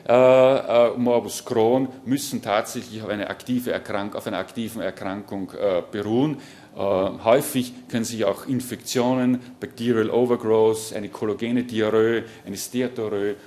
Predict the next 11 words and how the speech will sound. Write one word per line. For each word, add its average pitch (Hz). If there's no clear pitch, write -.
oder 113
sogar 95
auch 95
ein 107
I 107
B 107
S 87
hinter 113
diesen 101
Beschwerden, 95
äh, 104